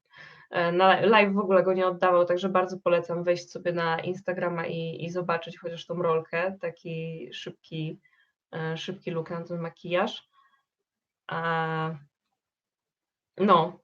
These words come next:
to już doszła do tysiąca osiemset osób, czy nawet więcej.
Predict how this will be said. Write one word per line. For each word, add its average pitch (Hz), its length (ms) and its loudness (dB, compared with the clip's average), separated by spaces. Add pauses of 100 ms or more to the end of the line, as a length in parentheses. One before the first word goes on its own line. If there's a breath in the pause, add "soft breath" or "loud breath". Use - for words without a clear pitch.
to 196 80 4
już 208 120 4
doszła 196 440 6
do 180 600 8 (600)
tysiąca 196 480 2
osiemset 196 500 2
osób, 277 500 -2
czy 214 120 -4
nawet 185 240 2
więcej. 202 560 2